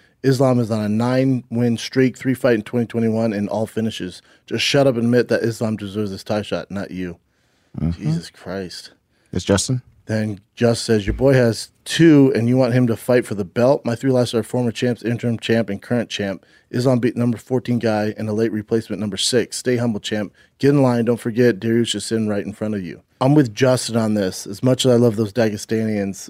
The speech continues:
Speaker 1: with Makhachev, you can't give him a title shot right now.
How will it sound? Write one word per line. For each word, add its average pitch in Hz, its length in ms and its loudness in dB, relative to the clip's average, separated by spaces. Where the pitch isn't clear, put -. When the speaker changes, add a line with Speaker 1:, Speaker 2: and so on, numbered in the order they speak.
Speaker 1:
with 107 200 -6
Makhachev, 117 560 0
you 120 80 -6
can't 131 280 0
give 117 120 -4
him 107 60 -4
a 101 40 -6
title 98 200 -6
shot 92 220 -8
right 87 160 -8
now. 87 180 -10